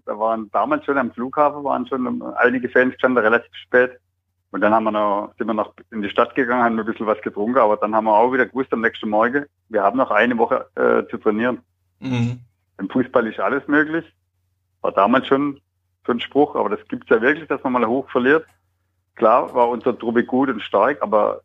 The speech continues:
Speaker 1: im Fu-, kann, wir haben, wir haben schon gedacht, Hamburg ist auch stark, wenn die am Anfang ein Tor oder zwei machen, dann kann das auch mal ganz schnell kippen.
Speaker 2: Ja.
Speaker 1: Deswegen haben wir gewusst, wir müssen uns eine Woche noch konzentrieren und dann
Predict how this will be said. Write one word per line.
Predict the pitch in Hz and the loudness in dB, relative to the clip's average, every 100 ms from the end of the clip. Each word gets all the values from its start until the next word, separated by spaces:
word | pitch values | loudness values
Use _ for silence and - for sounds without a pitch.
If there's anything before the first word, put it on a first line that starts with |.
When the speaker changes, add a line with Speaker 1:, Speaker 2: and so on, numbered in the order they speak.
| _ - | _ -14
Speaker 1:
im | - | -12
Fu-, | - - 113 110 _ _ _ _ _ _ _ _ _ | -12 -12 -12 -14 _ _ _ _ _ _ _ _ _
kann, | - 110 120 113 - - _ _ | -2 -2 -6 -16 -20 -20 _ _
wir | 104 | -2
haben, | 104 127 120 | 2 2 4
wir | |
haben | 117 127 | 2 2
schon | 127 | 2
gedacht, | 135 127 - | 2 2 0
Hamburg | 127 143 131 | 0 -2 -2
ist | 123 | 0
auch | 135 | 0
stark, | - 147 151 | 2 0 2
wenn | 131 | 0
die | 131 | 0
am | 123 | 0
Anfang | 127 139 | 0 0
ein | 123 | -2
Tor | 120 131 | 0 0
oder | 135 | 0
zwei | - 127 | 2 2
machen, | 135 135 139 | 2 0 -2
dann | 117 | -2
kann | 117 113 | -2 -2
das | 117 | -2
auch | |
mal | 113 | -2
ganz | 110 117 - | 0 -4 -2
schnell | 110 104 | -4 -4
kippen. | 117 139 160 _ _ - | -4 -4 -4 _ _ 0
Speaker 2:
Ja. | 127 | 2
Speaker 1:
Deswegen | 120 120 | 4 2
haben | 113 | 0
wir | 110 | 0
gewusst, | 120 139 | -2 -2
wir | 117 | -4
müssen | 110 110 | -6 -8
uns | - | -2
eine | 104 113 110 | 2 2 2
Woche | 113 113 | 0 0
noch | 104 | -2
konzentrieren | 113 98 101 104 104 110 | -2 -2 -6 0 2 2
und | 98 80 | -2 -2
dann | 87 107 | -2 -2